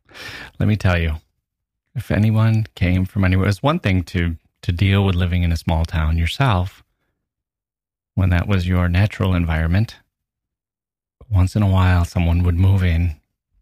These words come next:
move in from Chicago or Baltimore or Madison, Wisconsin, or San Francisco,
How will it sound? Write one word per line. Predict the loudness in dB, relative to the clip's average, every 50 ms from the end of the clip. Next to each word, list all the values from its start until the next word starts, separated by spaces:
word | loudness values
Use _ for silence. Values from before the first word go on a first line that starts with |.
| _ _ _ _ _ -20 -20 -20 -20 -20 -20 _ _
move | -6 -2 0 0 0 0 0 0
in | 0 2 2 2 2 0 0
from | -2 -6 -10 -10 -10 -10
Chicago | -10 -12 -6 -2 0 2 2 2 2 2 2 2 2 0 0 -2
or | -4 -6
Baltimore | -8 -6 -4 -2 -2 -2 -2 -2 0 2 2 2 4 4 2 2 2 0
or | -2 -4 -8 -10 -14 _ _ _ _ _ _ _ _ _ _ _ _ _ _ _ _ _
Madison, | -2 0 2 0 0 -2 -2 -2 0 0
Wisconsin, | 0 0 -2 0 0 0 0 0 -2 -4 -4 -2 -2 -2
or | -4 -8
San | -10 -8 -2 0 0 0
Francisco, | 0 0 -2 -2 -2 -2 -4 -4 -4 -4 -6